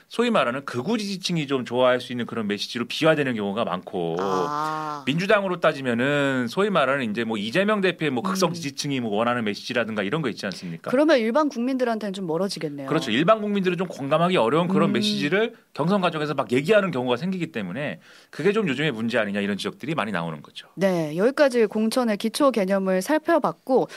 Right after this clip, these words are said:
Speaker 2: 이번에는 각 당의 공천 과정을 좀 봐볼게요. 국민의힘은 어떤가요, 지금?
Speaker 1: 국민의힘에서 지금 최대 관심사는 지금 어쨌든 여당이기 때문에 여당은 힘이 아무래도 대통령한테 쏠릴 수밖에 없지 않습니까?
Speaker 2: 음.
Speaker 1: 이런 경우에는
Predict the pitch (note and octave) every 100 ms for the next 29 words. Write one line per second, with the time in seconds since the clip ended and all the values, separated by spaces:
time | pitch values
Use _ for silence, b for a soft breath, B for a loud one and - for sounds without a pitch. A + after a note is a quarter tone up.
0 | B B3+ C4 D#4+ C#4+ C4+ A3+ - F4 D#4+
1 | D4 C#4 - B3+ C4+ D#4 C#4+ G#3 A3 F#4+
2 | F#4+ E4 A#3+ C4 A#3 F3+ - - - C4+
3 | D#4+ G#3+ F3+ F3 D3+ A#3 C#4+ G4+ G#4+ G4
4 | E4+ F#3 - E3+ F3+ A3+ - A#2+ - B
5 | B B - E3 A3 A3+ G3+ F3+ E3+ D3+
6 | D3 - C#4 A3 - B2+ C3 D#3+ C3 G2+
7 | G2+ B2 E2+ - B B B F#3+ F#3+ D3+
8 | F3+ G2 A2+ F#3+ F#3 E3+ D#3 B2+ A#2+ F#3+
9 | A#3+ F#2 B2 G3+ F#3+ G3 A#3+ C#3+ B2+ C3+
10 | C3 - E3+ E3 B2+ E3 A#3 - F3+ F3
11 | G2+ - G#2 - E2 F#3+ G3 D#3+ B B
12 | B2 F#3 G3+ F3+ B2+ F#2+ C#3+ D#3